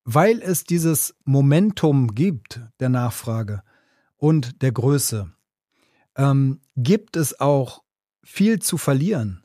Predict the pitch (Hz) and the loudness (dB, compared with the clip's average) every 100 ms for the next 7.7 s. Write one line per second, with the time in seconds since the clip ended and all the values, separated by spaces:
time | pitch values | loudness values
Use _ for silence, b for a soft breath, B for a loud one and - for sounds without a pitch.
0 | _ - 185 214 175 175 151 156 - 135 | _ -4 0 2 4 2 0 -4 0 2
1 | 165 185 170 - 139 143 - - - 123 | 2 0 -2 -2 0 2 0 -6 -4 2
2 | 127 117 120 - - 135 202 147 110 101 | 4 4 0 -6 -2 2 2 0 -2 -4
3 | 92 - _ - b b b b b 127 | -8 -14 _ -20 b b b b b -2
4 | 127 135 123 b b _ 123 127 123 120 | 0 0 -2 b b _ -2 0 2 0
5 | 110 - _ _ _ _ _ _ 143 143 | -2 -8 _ _ _ _ _ _ 2 4
6 | - 196 220 139 147 180 151 139 - 170 | 2 2 4 2 0 0 0 -2 -2 -2
7 | 175 123 104 - 107 104 | 0 -2 -4 -4 -4 -4